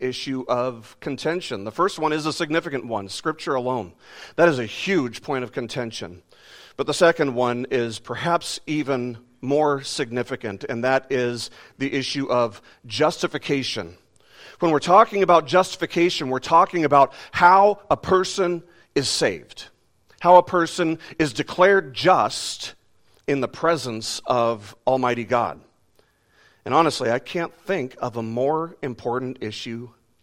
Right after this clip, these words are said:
than that. Can you? I mean, when we're talking about justification, we're talking about eternal salvation. We're talking about God's pronouncement that a person is just, that a person is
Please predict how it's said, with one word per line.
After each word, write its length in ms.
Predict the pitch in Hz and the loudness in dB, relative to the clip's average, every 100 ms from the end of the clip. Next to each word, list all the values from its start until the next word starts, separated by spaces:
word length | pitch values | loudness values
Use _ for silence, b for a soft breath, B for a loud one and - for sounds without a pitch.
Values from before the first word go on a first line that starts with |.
| _ _ _ | _ _ _
than 140 | 117 | -8
that. 340 | 170 - - _ _ _ _ _ _ _ _ _ _ | -8 -8 -14 _ _ _ _ _ _ _ _ _ _
Can 160 | - 123 | -10 -4
you? 240 | 117 220 - _ _ _ _ _ _ _ _ _ B B | -2 -2 -6 _ _ _ _ _ _ _ _ _ B B
I 60 | 190 | 2
mean, 160 | 180 151 | 2 4
when 160 | 160 | 2
we're 100 | 156 | 0
talking 300 | 147 175 180 | 4 2 4
about 180 | 160 156 | 2 2
justification, 680 | 131 165 - 151 165 196 127 | 2 -4 -6 -2 -2 -2 -6
we're 180 | 165 269 | -6 -6
talking 440 | - 214 220 208 | -4 -4 -2 -2
about 220 | 185 180 | 0 0
eternal 480 | 165 - - 190 220 | -2 -8 -6 -4 -4
salvation. 920 | 190 - 185 156 160 262 - - - _ _ _ _ B B B | -6 -6 -6 -4 -8 -8 -10 -12 -14 _ _ _ _ B B B
We're 80 | 214 | 2
talking 400 | 233 240 240 202 | 4 2 4 4
about 300 | 180 160 139 | 4 4 0
God's 360 | 156 220 185 | 2 2 2
pronouncement 840 | - 180 147 185 226 - 135 123 - | -6 -2 0 2 0 -2 -4 -4 0
that 140 | 147 | 2
a 80 | - | 2
person 560 | - - 233 - 147 135 | 0 0 0 -2 -4 -2
is 360 | 143 135 127 113 B B B | 0 0 0 -10 B B B
just, 800 | 107 190 196 - - - - - _ b b b b - | -2 0 0 -6 -10 -10 -14 -16 _ b b b b 2
that 100 | 196 | 2
a 60 | |
person 580 | 202 208 220 - 185 160 - | 4 2 2 2 2 2 0
is 720 | 160 143 131 110 - - | 0 0 -2 -8 -10 -12